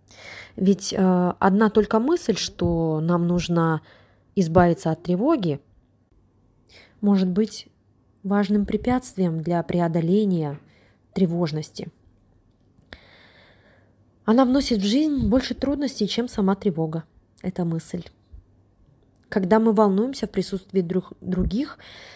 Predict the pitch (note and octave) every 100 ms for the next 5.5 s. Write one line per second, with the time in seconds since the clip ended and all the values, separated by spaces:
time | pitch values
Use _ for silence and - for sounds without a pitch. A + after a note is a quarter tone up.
0 | - - F#3+ F#3 F3 E3+ - - _ _
1 | _ - F#3+ F#3 F3+ F#3 - - B3 G3
2 | F#3 F3+ F3 E3+ D#3+ _ - - - F#3+
3 | A3+ A3+ G3+ E3+ G#3+ B3 - E3+ F#3 F#3
4 | E3 D#3+ F3 - G3+ - F3 F3 E3+ D#3+
5 | - C#3 - F#3+ F3